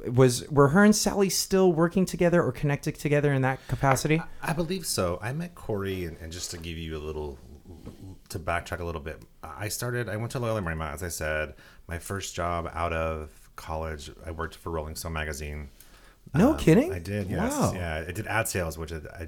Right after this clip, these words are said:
Speaker 2: I promise you it sounds way cooler than it actually was.
Speaker 1: <laughs>
Speaker 2: Um, from there, I moved on to Interscope Records and Geffen Records. I did video production and A and R.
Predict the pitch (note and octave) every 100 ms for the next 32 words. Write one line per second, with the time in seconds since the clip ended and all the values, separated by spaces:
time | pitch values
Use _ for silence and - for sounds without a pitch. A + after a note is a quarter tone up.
0 | D#2 E2 - F#2+ F#2 F#2 E2+ - E2 D#2
1 | D#2+ - E2 D#2 D2+ D2+ D2 C#2+ D2+ C#2+
2 | C#2+ - - A2 - A2+ - - - A2+
3 | - A2 D#2+ G#2 G2+ G2+ G2+ G2 G2 F2+
4 | E2+ F2 D2+ F2 D#2 D#2 D#2+ D#2+ - D#2+
5 | D#2+ D2 D2+ D2 D2+ - - - - -
6 | _ - D#2 D2+ - D2+ D2 D#2+ D2+ D2+
7 | C#2+ D2+ D2 - D#2 D2 D#2+ D#2+ D#2+ D#2
8 | G2 E2